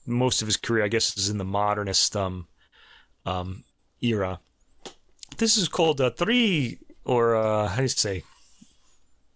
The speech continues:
Tres, uh, Cenas Portuguesas. I don't know how to say this in Portuguese. Opus nine, from nineteen oh four.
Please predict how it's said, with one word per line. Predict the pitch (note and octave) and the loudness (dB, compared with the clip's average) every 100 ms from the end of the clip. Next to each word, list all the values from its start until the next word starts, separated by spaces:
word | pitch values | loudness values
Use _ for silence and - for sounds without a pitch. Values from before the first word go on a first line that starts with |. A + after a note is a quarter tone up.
| - | -14
Tres, | - - F3+ D#3+ A#2 G#2+ G2 - - _ - _ _ _ _ _ _ _ _ _ - | -8 -2 2 2 0 -2 -2 -2 -6 _ -20 _ _ _ _ _ _ _ _ _ -2
uh, | A2+ A2 A2+ | 0 2 2
Cenas | - - E3+ G3 E3+ - | 2 2 2 2 4 2
Portuguesas. | - - F3+ - D#3 D3 F3+ F3+ - A2 | 0 -2 -4 0 0 2 2 2 2 0
I | C3 | 0
don't | |
know | C#3 | 0
how | A#2 | 2
to | A2 | 2
say | A#2+ A2+ | 2 2
this | F#2+ | 0
in | F#2 | -2
Portuguese. | - G2+ - F#2 F2 B2 | -2 -2 -2 -4 -4 -4
Opus | B2 A#2+ A#2 | -2 0 0
nine, | A#2+ B2+ F#2+ E2+ - - - - - - - | 0 0 -2 -6 -14 -18 -16 -16 -16 -20 -14
from | - - D3 | -6 -2 0
nineteen | C#3 D#3+ D3 - D#3 | 2 0 0 0 2
oh | C3+ B2 | 2 2
four. | - - C3+ B2+ G2+ E2+ | -2 0 2 2 2 -2